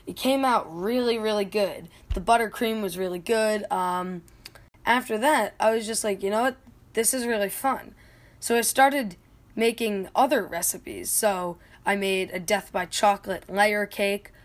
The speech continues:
which was also very, very good. Um,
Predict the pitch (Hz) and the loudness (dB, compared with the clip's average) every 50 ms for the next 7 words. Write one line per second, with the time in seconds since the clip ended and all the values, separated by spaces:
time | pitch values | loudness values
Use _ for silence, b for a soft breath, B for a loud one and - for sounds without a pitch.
0 | b b b b 185 170 - 175 165 175 185 190 190 - - 196 190 185 185 180 | b b b b -10 -10 -8 -6 -4 0 0 0 0 0 -2 -2 -4 -4 -6 -8
1 | 175 175 190 202 190 185 180 180 190 175 170 170 180 175 170 170 170 170 175 175 | -6 -2 0 0 2 0 0 -2 -4 -6 -8 -6 -4 -2 -2 -2 -4 -4 -4 -4
2 | 185 185 196 202 226 - - 180 175 160 156 160 156 151 | -4 -2 -2 -2 -4 -6 -8 -8 -8 -8 -8 -10 -12 -14